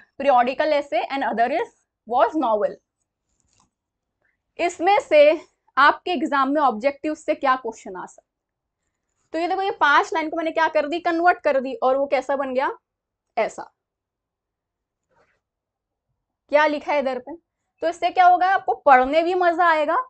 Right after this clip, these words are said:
और चीजें अच्छे से याद भी होगी, ठीक है। तो पूरी नॉवेल को ऐसा माइंड मैप्स में, कलरफुल नोट्स में कन्वर्ट कर दी हूँ, जिसका पीडीएफ़ आपको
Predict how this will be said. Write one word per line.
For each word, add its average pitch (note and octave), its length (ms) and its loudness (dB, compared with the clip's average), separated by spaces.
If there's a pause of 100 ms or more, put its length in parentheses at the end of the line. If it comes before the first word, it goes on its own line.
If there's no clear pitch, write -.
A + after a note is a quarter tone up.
और D4+ 180 0
चीजें C#4 360 -4
अच्छे - 260 -2
से D#4 140 -4
याद A3+ 360 0
भी B3 140 -6
होगी, F#3+ 320 -10 (640)
ठीक D#4 160 -4
है। A#3 240 -2 (340)
तो D4 60 -4
पूरी F#4+ 520 -2
नॉवेल F#4+ 440 2
को F4+ 140 0
ऐसा E4+ 280 2
माइंड D#4 300 0
मैप्स D4+ 380 -4
में, D4 200 -4
कलरफुल C4+ 420 -4
नोट्स C4+ 360 -4
में C#4 120 -8
कन्वर्ट B3+ 420 -6
कर B3+ 200 -4
दी B3+ 180 -8
हूँ, C#4+ 260 -6 (220)
जिसका B3+ 540 -4 (160)
पीडीएफ़ E4+ 480 -2 (180)
आपको - 500 -2